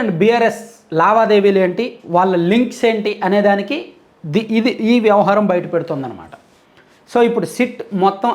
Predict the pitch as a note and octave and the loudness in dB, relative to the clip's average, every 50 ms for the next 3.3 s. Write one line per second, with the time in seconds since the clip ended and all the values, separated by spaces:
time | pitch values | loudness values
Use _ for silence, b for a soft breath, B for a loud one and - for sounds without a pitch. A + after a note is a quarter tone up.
0 | - D3+ F3 F#3 F#3+ G3+ A3 G#3+ G#3+ C4 A3+ A3+ - F#3+ - - A3 A3 G#3 G#3 | 0 0 0 2 2 2 0 0 0 -2 -4 -4 -6 -4 0 2 2 2 2 0
1 | G#3 G3 G3 E3+ D#3 F3 E3+ G3 G3+ F#3+ F3+ E3+ D#3+ D#3 D#3 D#3 - B B B | 0 0 0 2 2 2 4 4 2 2 2 0 -2 -2 -4 -8 -10 B B B
2 | B B B D3 D3+ - - B3+ A#3+ B3 - - - - - F3+ F3+ G3+ G#3 G#3+ | B B B -6 -4 -2 0 2 2 2 2 0 -4 -6 -2 0 2 2 4 4
3 | G3+ G3 G3 G3 F#3+ F#3 | 4 4 2 2 2 0